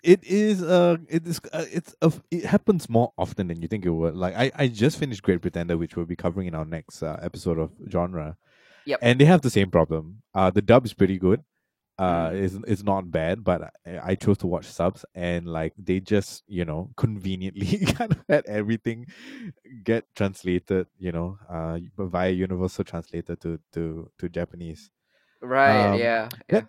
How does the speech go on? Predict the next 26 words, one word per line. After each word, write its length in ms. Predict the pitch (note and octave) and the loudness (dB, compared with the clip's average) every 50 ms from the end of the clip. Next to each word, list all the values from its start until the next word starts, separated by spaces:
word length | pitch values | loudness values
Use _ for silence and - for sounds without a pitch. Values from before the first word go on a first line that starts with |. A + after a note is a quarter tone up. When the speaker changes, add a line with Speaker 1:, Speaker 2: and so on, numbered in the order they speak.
| _ | _
Speaker 1:
that 260 | B2 C3+ E3+ F3+ D#3+ C3+ | 2 2 4 4 4 2
being 240 | C3 C3+ C#3 C#3 C#3 | 2 2 2 0 -6
said, 240 | - - A#2+ G#2 - | -2 2 2 2 2
I 120 | G2 G#2 A2 | 2 0 0
do 280 | A2+ G#2 A2+ A#2+ C3+ | 2 2 4 4 4
feel 320 | C#3+ - - C#3 B2+ B2 B2 | 4 2 0 2 2 4 4
like, 280 | A#2+ G2+ F2 E2 D#2 - _ | 4 2 2 0 -2 -4 _
because 200 | B2 B2 F3 - - | -2 0 0 0 0
I've 200 | F3 F3+ - - - | -2 -4 -2 0 0
watched 180 | F#3 F#3+ - | 0 0 2
both 160 | - C#3+ C#3+ | 0 0 2
the 160 | - G#2+ F#2 - | 2 0 -2 -2
sub 320 | - - - G2 G2+ - | -2 0 0 0 0 0
and 120 | F#2 F2+ F2+ | -4 -6 -2
dub 160 | F2 F2 E2+ | -2 -2 0
versions 320 | E2 F2+ F2+ F2 F#2 F2+ - | 2 2 2 2 0 -2 -6
for 100 | E2+ E2 | -6 -4
Hellsing 280 | E2 E2+ E2 - F2+ D#2+ | -2 -2 -2 -4 -6 -6
Ultimate, 460 | E2 E2+ - - E2+ E2+ E2+ E2+ - _ _ _ _ _ _ _ _ _ - | -6 -6 -6 -8 -8 -8 -8 -10 -10 _ _ _ _ _ _ _ _ _ -4
uh, 240 | F2+ F2 E2+ E2+ | -2 0 0 0
over 180 | F2 F#2+ G2 G2 | 0 0 0 0
the 80 | F#2 F2+ | -2 -2
years, 300 | F2 F2+ F2+ F2+ - - | 0 0 0 0 0 -2
because 220 | G2 F#2 G2 - | -2 -2 -2 -2
sometimes, 720 | - E3 E3+ F3 - - - C#3 C3+ C3 C3 C3 - - | -2 -2 -2 -2 -6 -8 -6 -6 -4 -4 -6 -8 -8 -4
like, 340 | F#2+ F2 E2+ F2 - - | -4 -2 -2 -2 -6 -8